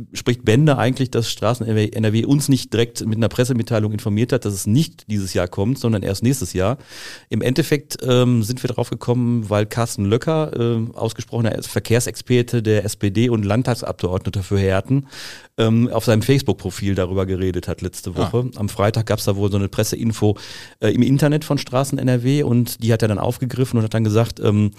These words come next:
Speaker 1: ja, im Landesstraßensanierungsprogramm zweitausendsechsundzwanzig steht auch die Kaiserstraße drin,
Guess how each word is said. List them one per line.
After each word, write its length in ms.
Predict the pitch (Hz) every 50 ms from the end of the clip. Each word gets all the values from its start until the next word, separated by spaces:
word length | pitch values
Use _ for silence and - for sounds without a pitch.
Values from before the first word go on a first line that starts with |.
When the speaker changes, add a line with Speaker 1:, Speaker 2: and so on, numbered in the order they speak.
| - - - - - - _
Speaker 1:
ja, 280 | - 95 104 113 135 147
im 260 | - 117 117 117 113
Landesstraßensanierungsprogramm 2500 | 104 104 110 131 160 151 143 143 - - - - - - 120 117 - - - - - 98 104 117 147 147 - 151 143 117 113 107 110 110 131 156 190 196 190 - - - - 139 123 - 135 139 135
zweitausendsechsundzwanzig 1500 | - - - 107 123 - - 113 110 104 101 95 104 98 - - - 92 - - 92 98 131 156 - - 190 185 - -
steht 260 | - - 123 131 -
auch 80 | - -
die 120 | - 107
Kaiserstraße 760 | - - 98 101 120 143 147 - - - 143 156 - - 147
drin, 300 | 131 123 131 156 160 156